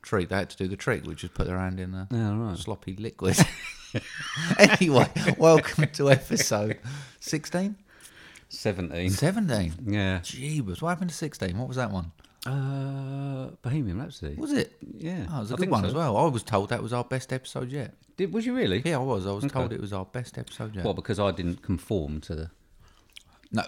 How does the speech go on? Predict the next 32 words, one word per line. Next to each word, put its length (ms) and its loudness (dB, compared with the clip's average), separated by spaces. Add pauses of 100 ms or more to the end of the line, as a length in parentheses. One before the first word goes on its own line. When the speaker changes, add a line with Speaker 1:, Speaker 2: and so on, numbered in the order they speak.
Speaker 1:
well, 260 0 (560)
let's 720 -4 (320)
be 100 2
honest. 340 -2
It 140 -4
was, 220 -4 (640)
the 80 2
words 340 4
were, 240 2
"It 100 -4
was 120 -8
the 60 -2
best 280 -2
episode 400 -2
yet." 220 0 (340)
The 100 2
impressions 540 2
were 80 4
terrible, 480 6 (280)
<laughs> 300 -6
but 80 -6
it 60 -2
was 100 -4
the 60 -2
best 260 -2
episode 300 -6
yet. 220 -8 (500)
And 120 -4
I 120 0
agree. 260 -10 (880)
Speaker 2:
Oh, 440 2 (120)
dear. 380 2